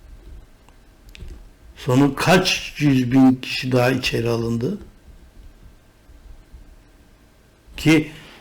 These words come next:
ilk olduğu için, belki Erdoğan döneminin bir ilki olduğu için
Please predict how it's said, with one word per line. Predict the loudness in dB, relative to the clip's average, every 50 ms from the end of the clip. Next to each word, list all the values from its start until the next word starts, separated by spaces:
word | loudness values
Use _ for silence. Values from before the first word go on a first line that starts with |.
| -20 -12 -2 2
ilk | 4 4 4 4 4
olduğu | 4 6 6 6 6 6
için, | 6 6 4 4 2 4 4
belki | 4 4 4 2 0 -2 -2 -2 -6 -12 _ _ _ _ _ _ _ _ _ 0
Erdoğan | 2 2 2 4 4 4 4 4 4 4 4
döneminin | 4 6 6 6 6 8 8 8 8 6 6 6
bir | 4 2 0 -2
ilki | -2 -2 0 2 4
olduğu | 6 6 6 6 4 4
için | 4 2 2 0 0 0